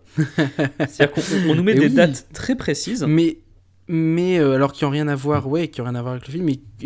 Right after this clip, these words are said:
Speaker 1: mais qui peuvent donner aussi des, des trucs de, de mise en scène assez stylés.
Speaker 2: Ah oui, non, mais ça, ça, je, ça,
Speaker 1: Mm.
Speaker 2: ça, on est d'accord. Justement, notamment tout le truc de l'éclipse, c'est très
Speaker 1: Ouais.
Speaker 2: important dans le film, ça donne des plans
Speaker 1: Ouais.
Speaker 2: hyper stylés,
Speaker 1: Ouais.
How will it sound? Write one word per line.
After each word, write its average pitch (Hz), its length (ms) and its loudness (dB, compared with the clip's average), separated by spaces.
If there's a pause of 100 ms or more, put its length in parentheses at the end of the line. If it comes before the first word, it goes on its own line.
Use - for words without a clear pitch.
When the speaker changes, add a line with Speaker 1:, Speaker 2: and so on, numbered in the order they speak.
(160)
Speaker 1:
mais 127 140 -2
qui - 120 -16
peuvent 156 180 2
donner 139 160 0
aussi 165 240 -6
des, 117 260 -6
des 113 140 -10
trucs 160 200 -14
de, 104 260 -6
de 104 140 -10
mise 117 180 -6
en 110 60 -8
scène 165 200 -6
assez 113 160 -10
stylés. 143 380 -10
Speaker 2:
Ah - 120 2
oui, 233 140 4
non, 120 100 -4
mais 117 80 -4
ça, 135 220 -4
ça, 147 200 -4
je, 113 420 -10 (100)
ça, - 180 -20 (460)
Speaker 1:
Mm. - 20 -2
Speaker 2:
ça, 151 140 -4
on 127 80 -2
est 120 60 -4
d'accord. 151 300 -6 (340)
Justement, 143 420 -4
notamment 127 340 -2
tout 131 120 -12
le 131 80 -8
truc 135 180 -8
de 127 80 -2
l'éclipse, 120 600 -4
c'est - 160 -10
très - 240 -4
Speaker 1:
Ouais. 139 60 0
Speaker 2:
important 123 320 -2
dans 113 100 -4
le 117 60 -6
film, 220 240 -2
ça - 180 -4
donne 117 200 -2
des 117 120 -4
plans 160 280 -4
Speaker 1:
Ouais. - 100 -6 (140)
Speaker 2:
hyper 175 320 -4
stylés, 143 300 -6 (840)
Speaker 1:
Ouais. 135 60 -6